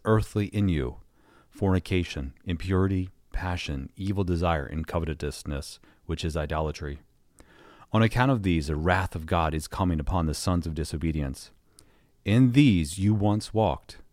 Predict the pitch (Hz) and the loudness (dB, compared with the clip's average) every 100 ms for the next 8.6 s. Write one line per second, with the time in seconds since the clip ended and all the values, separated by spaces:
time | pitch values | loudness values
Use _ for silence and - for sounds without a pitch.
0 | _ 87 95 90 82 101 90 76 67 65 | _ 0 2 2 4 2 0 -4 -4 -6
1 | - _ _ - _ - 87 92 80 71 | -10 _ _ -20 _ -4 2 2 2 0
2 | 80 _ _ _ - 131 - 104 95 - | -6 _ _ _ -6 -6 -4 -6 -4 0
3 | 87 87 92 85 85 87 76 67 69 - | 2 2 0 0 0 2 2 -2 -8 -16
4 | _ _ _ 80 85 76 67 62 - 82 | _ _ _ -2 -2 -2 -4 -8 -12 -6
5 | 82 90 95 92 - - - 85 90 90 | 0 0 0 -2 -8 -20 -8 -2 2 2
6 | 95 92 - - - - - 95 95 95 | 0 -2 -10 -20 -20 -12 -2 0 0 -2
7 | - 80 - 95 90 98 - 85 78 82 | -4 -8 -4 -2 0 -2 -4 -4 -4 -4
8 | 80 85 82 76 - | 0 0 0 -2 -6